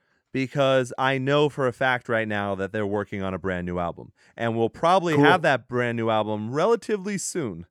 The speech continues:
Speaker 1: and we'll
Speaker 2: Uh-huh.
Speaker 1: probably do another advanced review for it. So I, I think this is a holdover to kinda, like, get people's opinion on what's going on and,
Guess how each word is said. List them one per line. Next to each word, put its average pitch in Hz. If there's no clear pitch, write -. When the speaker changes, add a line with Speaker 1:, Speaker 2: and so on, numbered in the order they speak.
Speaker 1:
and 127
we'll 127
Speaker 2:
Uh-huh. 120
Speaker 1:
probably 139
do 127
another 117
advanced 104
review 87
for 82
it. 76
So 95
I, -
I 131
think 151
this 139
is 135
a 127
holdover 160
to 135
kinda, 131
like, 117
get 127
people's 120
opinion 135
on 110
what's 107
going 104
on 123
and, 98